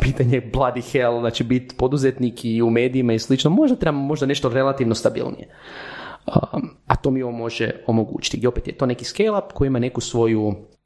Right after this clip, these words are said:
stabilnost, a opet slobodu da mogu raditi stvari koje bih volio i plus, što ja mislim jako bitno, da su, da radim s ljudima, jer sam imao prilike raditi sa infobebovcima prije i sa engineeringom i ostalima, upoznao sam ih.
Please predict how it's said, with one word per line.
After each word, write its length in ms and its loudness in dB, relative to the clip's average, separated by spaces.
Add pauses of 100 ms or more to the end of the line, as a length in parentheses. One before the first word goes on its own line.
(140)
stabilnost, 680 2
a 40 4
opet 160 -2
slobodu 360 0
da 80 2
mogu 260 0
raditi 220 0
stvari 560 0 (440)
koje 180 6
bih 180 -4
volio 420 0
i 140 -4
plus, 200 4
što 160 0
ja 120 2
mislim 220 0
jako 160 -2
bitno, 600 2 (160)
da 140 4
su, 200 0
da 160 4
radim 300 2
s 140 -8
ljudima, 500 2 (100)
jer 140 2
sam 100 0
imao 120 2
prilike 280 0
raditi 180 -2
sa 80 0
infobebovcima 640 -2
prije 280 0
i 40 -2
sa 120 2
engineeringom 500 2
i 60 2
ostalima, 500 0
upoznao 380 2
sam 240 -10
ih. 180 -14